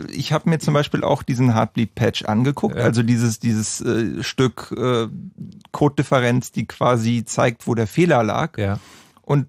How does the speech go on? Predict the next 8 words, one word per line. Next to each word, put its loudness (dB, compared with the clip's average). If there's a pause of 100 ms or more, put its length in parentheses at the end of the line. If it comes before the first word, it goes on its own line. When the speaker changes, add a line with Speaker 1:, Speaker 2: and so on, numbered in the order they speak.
(120)
Speaker 1:
zwei -2
interessante -2
Sachen 0
sind -2
da. 0
A, 0
werden 2
da -2